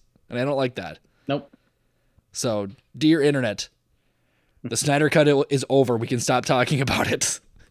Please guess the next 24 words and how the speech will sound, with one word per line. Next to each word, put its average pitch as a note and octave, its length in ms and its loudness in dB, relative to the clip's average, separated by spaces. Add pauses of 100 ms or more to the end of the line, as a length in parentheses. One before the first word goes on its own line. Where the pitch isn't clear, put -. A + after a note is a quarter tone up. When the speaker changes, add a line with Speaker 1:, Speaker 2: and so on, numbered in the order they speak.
(180)
Speaker 1:
<laughs> F3 80 -6 (2750)
Speaker 2:
Fair. D3+ 280 -6 (180)
Speaker 1:
What C3+ 120 -2
do C3 40 2
you B2+ 80 0
got G#2+ 100 -6
next? - 460 -10 (1200)
Speaker 2:
Oh, C#3+ 340 0 (360)
I C3+ 60 -2
do C3 100 -2
Speaker 1:
Ooh. C#3 40 4
Speaker 2:
need C#3+ 120 4
to D3+ 60 -2
backtrack A#2 440 -4
real G#2+ 240 -6
quick. G#3+ 380 0 (1900)
Speaker 1:
Oh. - 0 -
Speaker 2:
Oh. G3 240 0 (1000)
I B2+ 40 -2
need C3 60 -2
to C3+ 60 -2
backtrack C3+ 360 -2
real B2+ 100 2
quick. G#2+ 300 -6